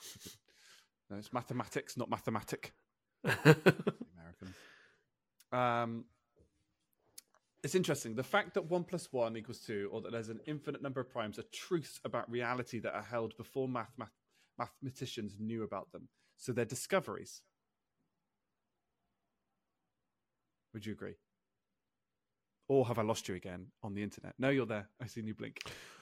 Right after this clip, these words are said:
Speaker 1: <laughs>
Speaker 2: I'm thinking. What, are you saying that, that before maths was invented, that people
Speaker 1: So,
Speaker 2: knew about that.
Speaker 1: if I've got, if I've got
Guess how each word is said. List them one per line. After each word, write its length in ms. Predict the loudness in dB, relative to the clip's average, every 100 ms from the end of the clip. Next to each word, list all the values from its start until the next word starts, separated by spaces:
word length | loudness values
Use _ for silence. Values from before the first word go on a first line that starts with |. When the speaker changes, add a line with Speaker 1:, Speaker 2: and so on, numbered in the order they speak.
| -12 -12 -10 -12 -2 0
Speaker 1:
<laughs> 1080 | 2 0 -2 0 0 -4 _ -20 -20 10
Speaker 2:
I'm 200 | 12 12
thinking. 540 | 12 12 10 10 6 6 -4 -18 -4 2 2 2 -10 -8 -10 -16 _ _ _ _ _ _ _ _ _ _ _ _ _ _ _ _ _ _ _ _ _ _ _ _ _ _ _ _ _ _ _ _ _ _ _ _ 12
What, 260 | 12 12
are 80 | 12
you 140 | 6
saying 280 | 12 12 12
that, 200 | 12 6
that 220 | 6 4
before 400 | 4 4 12 12
maths 400 | 12 8 4 0
was 200 | -2 2
invented, 640 | 4 10 10 8 4 0 4
that 240 | 2 2 -6 _ _ _ _ -2
people 140 | 8
Speaker 1:
So, 160 | 12 12
Speaker 2:
knew 160 | 12 10
about 260 | 6 0
that. 180 | 0 4
Speaker 1:
if 120 | 10
I've 180 | 12 12
got, 260 | 12 10 10
if 120 | 10
I've 180 | 10 10
got 240 | 8 6